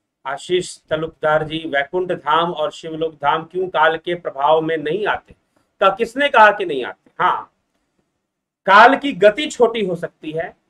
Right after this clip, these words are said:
अवधि बड़ी हो सकती है। जैसे कि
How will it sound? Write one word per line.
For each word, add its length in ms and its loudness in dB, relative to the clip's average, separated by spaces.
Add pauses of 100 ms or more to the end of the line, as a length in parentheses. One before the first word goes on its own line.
(760)
अवधि 360 4
बड़ी 280 4
हो 140 -2
सकती 360 -14
है। 180 -20 (560)
जैसे 240 2
कि 340 -8